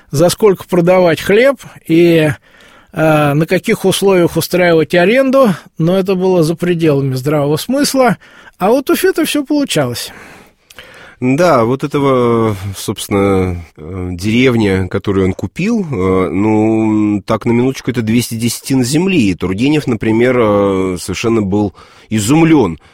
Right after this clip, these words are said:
Speaker 2: вот такой тратой. Почему? Потому что все приданное своей, э, супруге, э, законной Марии Боткиной, он потратил на вот это место, ка-, э, приезжая в которое, Тургенев видел, что там нет леса.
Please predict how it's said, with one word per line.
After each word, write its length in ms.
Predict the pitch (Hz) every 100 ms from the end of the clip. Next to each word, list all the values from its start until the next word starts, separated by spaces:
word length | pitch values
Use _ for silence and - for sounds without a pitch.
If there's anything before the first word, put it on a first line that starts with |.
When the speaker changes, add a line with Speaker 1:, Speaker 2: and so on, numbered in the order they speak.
| _
Speaker 2:
вот 240 | 87 101 -
такой 280 | 104 - 117
тратой. 520 | - 117 95 - 82
Почему? 320 | - - 165
Потому 260 | 202 127 139
что 440 | - 131 120 104 -
все 320 | - - 139
приданное 640 | - 110 113 110 92 87
своей, 340 | - 95 92 92 82
э, 520 | 85 92 90 92 87
супруге, 680 | - 90 101 104 120 180 190 _ - - _ -
э, 260 | 117 117
законной 720 | 110 123 - 135 120 117 110 104 - -
Марии 380 | 110 117 117 110
Боткиной, 720 | 101 117 104 - 104 101 87 - -
он 160 | 151
потратил 520 | 196 196 - 160 175 139
на 480 | 117 110 104 104
вот 580 | 98 95 87 85 95 - -
это 320 | 117 110 101
место, 640 | 92 98 139 196 - - 113
ка-, 460 | 101 92 98 95
э, 20 | 90
приезжая 360 | 110 107 120
в 40 | 104
которое, 300 | 104 185 202
Тургенев 440 | 120 104 151 139
видел, 240 | 113 170 151
что 160 | 110
там 180 | 90 135
нет 180 | 147 147
леса. 480 | 175 170 - -